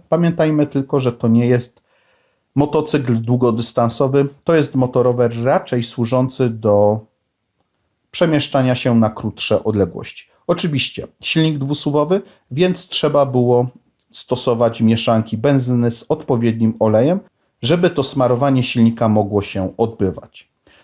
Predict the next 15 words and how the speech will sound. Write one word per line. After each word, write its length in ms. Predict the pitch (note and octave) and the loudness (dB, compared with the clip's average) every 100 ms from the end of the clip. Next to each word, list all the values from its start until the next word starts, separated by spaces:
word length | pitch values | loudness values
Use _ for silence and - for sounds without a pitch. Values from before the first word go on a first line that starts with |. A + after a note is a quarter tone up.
| _ | _
Naprawdę 520 | C3 D3 G3+ F3+ F3+ F3+ | -2 0 2 2 0 0
to 140 | D#3 | 0
był 200 | B2+ A#2+ | 2 2
bardzo 400 | A2+ D3 D#3+ D#3+ | 2 0 0 -2
fajny 320 | D#3 C#3 C#3 | 0 2 4
motorower, 680 | B2+ A#2+ A#2+ G#2 G#2+ C3+ E3+ _ _ _ _ _ _ - | 2 2 2 2 2 0 -2 _ _ _ _ _ _ -4
jak 280 | C#3+ E3 | 0 2
na 140 | E3+ D#3 | 2 0
tamte 560 | D#3 C#3+ C3+ B2 A#2 A#2 _ _ _ - | 0 -2 0 0 0 -2 _ _ _ -8
standardy, 840 | - - C3 B2 A#2 A2 A2+ A2+ - _ | -6 -2 0 2 0 2 0 0 -6 _
spełniający 840 | - - D#3 D3 C#3 C3 B2 - A2+ | -12 -2 0 2 2 2 0 -2 -6
w 100 | - | -4
pełni 400 | C#3 B2 A#2+ A2+ | 0 2 2 2
swoje 560 | - - F#2 F2+ F#2 - - | -2 -4 -2 -2 -4 -8 -8
zadanie. 480 | A#2 A#2+ G2 D#2+ | -2 0 0 -4